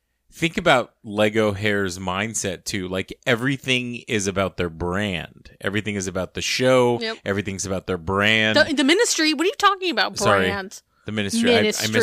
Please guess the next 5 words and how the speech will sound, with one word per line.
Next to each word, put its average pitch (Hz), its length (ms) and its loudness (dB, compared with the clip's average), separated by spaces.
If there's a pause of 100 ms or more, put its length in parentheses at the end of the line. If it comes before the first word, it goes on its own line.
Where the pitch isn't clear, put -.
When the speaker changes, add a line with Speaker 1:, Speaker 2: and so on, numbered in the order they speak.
Speaker 1:
mispronounced 104 560 -2
it. 95 180 -4 (300)
Speaker 2:
God. 233 180 -4
Speaker 1:
Um, 87 440 -4 (1600)
but 107 260 2